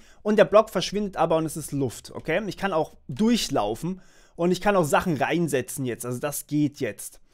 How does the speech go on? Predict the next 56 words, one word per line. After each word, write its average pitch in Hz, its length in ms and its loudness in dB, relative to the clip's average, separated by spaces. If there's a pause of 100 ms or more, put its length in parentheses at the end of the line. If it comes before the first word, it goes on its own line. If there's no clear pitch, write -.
(420)
Ähm, 170 280 0
ich 165 120 -8
mach 233 140 0
das 240 180 -4
nochmal 214 220 0
kurz. 294 260 -2
Ihr 170 140 -2
seht's, 226 280 0
es - 180 -4
hat 220 140 -2
funktioniert. 220 380 -6
Also 165 120 -2
das 160 140 -6
heißt, 214 180 0
ich 180 120 -6
hab 185 100 -4
jetzt 165 240 -6
siebzehn 247 480 -4
danach 208 320 0
in 185 80 -2
meinem 170 140 -2
Inventar, 156 380 -2
aber 220 100 2
die, 175 120 -2
die - 220 -8
Blöcke 190 320 0
droppen 180 320 -2
quasi 120 300 -2
nichts 120 240 -8
mehr. 120 100 -8
Ich 127 120 -10
mach 214 160 -6
jetzt - 180 -12
das 170 80 -8
mal 170 140 -4
mit 156 160 -8
einem 139 100 -4
Block, 180 180 -2
der 139 100 -2
weiter 131 220 -2
weg 220 160 -4
ist. - 160 -8 (340)
Wir 175 140 6
sehen, 254 240 2
ich 226 120 -4
hab's 233 180 -4
ins 185 140 -4
Inventar 190 380 0
bekommen, 214 460 -2 (360)
aber 226 480 2 (180)
er 160 160 2
hat 208 160 0
auch 165 160 -2
nichts 185 260 -2
gedroppt. 135 460 -4
Also 131 300 -2